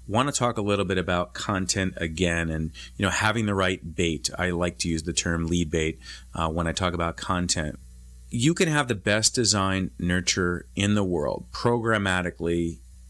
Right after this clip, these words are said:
just everything works, everything's dialed in, all the elements that we just talked about. But if you have poor content, your nurture is going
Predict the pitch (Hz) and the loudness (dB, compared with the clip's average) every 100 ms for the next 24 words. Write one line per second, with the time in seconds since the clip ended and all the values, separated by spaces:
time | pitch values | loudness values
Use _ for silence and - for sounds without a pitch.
0 | - 107 95 - - 123 131 127 110 101 | -2 2 2 0 0 2 4 2 2 2
1 | 98 95 - - 113 110 104 87 95 90 | 2 2 -2 0 2 2 0 2 2 2
2 | 92 87 87 90 - 98 107 107 98 92 | 0 0 0 -2 0 2 2 2 2 2
3 | 90 - 80 87 90 - 92 90 92 80 | 0 0 0 0 0 0 -2 -2 -2 -2
4 | 78 - - - - - 101 92 90 98 | -4 -6 -14 -18 -4 0 0 0 0 2
5 | 139 - - 135 113 - 101 98 - 98 | 0 -2 -2 -2 -2 -2 0 0 2 0
6 | 92 92 90 90 104 - 131 131 98 90 | 0 0 2 2 2 0 -2 -2 -4 -4
7 | - 87 90 | 0 0 0